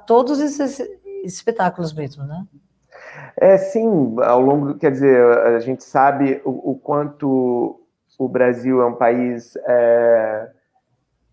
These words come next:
Speaker 2: complexo em relação aos seus sistemas culturais, a como, a como a arte, a cultura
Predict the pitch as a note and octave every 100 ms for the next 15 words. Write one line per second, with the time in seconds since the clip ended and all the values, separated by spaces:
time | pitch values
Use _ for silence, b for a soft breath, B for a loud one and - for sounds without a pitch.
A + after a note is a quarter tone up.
0 | _ - - - D3 C3+ D#3 F3 F#3 -
1 | C#3+ C3+ B2+ B2+ C3 B2+ C3 - - C3
2 | C3 B2+ B2+ - B2+ C3 C#3 C#3 B2+ A#2
3 | C#3 C#3 C3 A#2+ A#2 - - A#2+ C3 C3
4 | B2+ B2+ C3+ C3 - B2 B2+ A#2 - C3+
5 | C3 A#2+